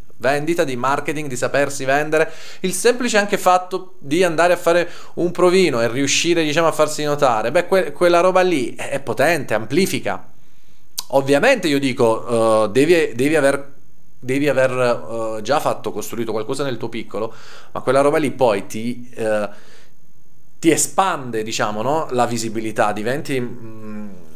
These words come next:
arrivi al grande pubblico, potrebbe essere, diciamo, un, un bel trampolino di visibilità, e io in questo senso lo intendo, un talent, per esempio. Però è difficile, perché lì poi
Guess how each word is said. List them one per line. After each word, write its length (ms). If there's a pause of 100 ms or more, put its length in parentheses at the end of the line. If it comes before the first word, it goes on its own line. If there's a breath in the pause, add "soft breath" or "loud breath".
(380)
arrivi 280
al 80
grande 260
pubblico, 360
potrebbe 280
essere, 300
diciamo, 300
un, 520
un 120
bel 200
trampolino 520
di 100
visibilità, 720 (180)
e 260
io 260
in 160
questo 340
senso 680
lo 140
intendo, 560
un 140
talent, 380
per 100
esempio. 380 (480 loud breath)
Però 160
è 40
difficile, 460
perché 220
lì 220
poi 360